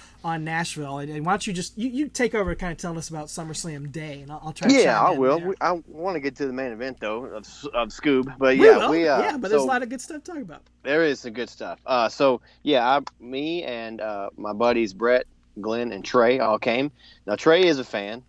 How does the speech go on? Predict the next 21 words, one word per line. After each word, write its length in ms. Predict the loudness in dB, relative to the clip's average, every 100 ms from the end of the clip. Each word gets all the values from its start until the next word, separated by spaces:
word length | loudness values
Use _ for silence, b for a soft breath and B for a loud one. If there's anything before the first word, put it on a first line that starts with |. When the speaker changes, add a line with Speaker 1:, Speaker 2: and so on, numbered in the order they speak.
| -12
Speaker 2:
Uh, 200 | -8 -6
he, 300 | -6 -6 -6
he's 240 | -2 -2
the 80 | -2
one 120 | -4
I 60 | -2
went 240 | -4 -6
to 80 | -6
the 120 | -6
house 220 | 0 -2 -2
show 200 | -4 -4
with 220 | -4 -6
a 20 |
few 180 | -6 -6
months 260 | -6 -6 -8
ago. 360 | -6 -4 -4 -8 B B B -2
Um, 420 | 2 2 0 -4 _ -6
Trey's 240 | 0 0
a 40 | 0
fan. 460 | -2 0 0 -2
Uh, 400 | -2 -2 0 -2